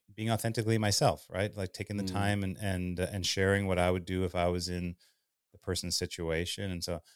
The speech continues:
Speaker 1: um, and now, so I've realized with imposter syndrome, the feeling of it is really just an emotional response feeling, uh, very much like the feeling you get when, uh, you know, for people that have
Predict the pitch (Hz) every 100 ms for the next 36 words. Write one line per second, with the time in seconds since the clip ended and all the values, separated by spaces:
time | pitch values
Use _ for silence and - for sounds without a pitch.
0 | _ _ - 90 82 80 78 69 _ _
1 | _ _ _ _ 113 110 139 - 127 117
2 | 110 139 135 110 101 95 92 87 104 101
3 | - 92 87 82 69 _ _ _ _ _
4 | _ _ _ 90 - 143 139 110 92 82
5 | 85 85 - 95 87 85 - 85 87 87
6 | - 82 76 - 82 82 85 - 87 87
7 | 92 90 _ _ _ _ - - 98 107
8 | 107 101 95 - 87 80 - _ _ _
9 | _ _ _ _ _ _ - 101 - 95
10 | 92 92 90 85 82 85 78 104 87 85
11 | 82 82 82 - 110 82 78 - _ _
12 | _ _ _ _ - 95 90 85 82 82